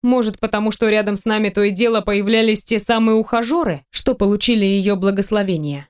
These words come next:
Да уж, соблазн, конечно, был велик, но я не собиралась делиться сегодня своей свободой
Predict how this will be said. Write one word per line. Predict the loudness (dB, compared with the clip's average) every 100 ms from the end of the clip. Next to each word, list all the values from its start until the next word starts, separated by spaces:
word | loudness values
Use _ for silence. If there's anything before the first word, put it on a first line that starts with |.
| _ _ _ _ _ _ _
Да | -2 0 2 2
уж, | 0 -2
соблазн, | -2 0 0 0 -2
конечно, | 0 0 0 -2
был | 0 0
велик, | 0 0 0 2
но | 2
я | 2 2
не | 0
собиралась | 0 0 2 2 0 -2
делиться | 0 0 0 -2 -2
сегодня | -2 0 0 2 0
своей | 2 2 2
свободой | -2 -2 -2 -2 -4 -8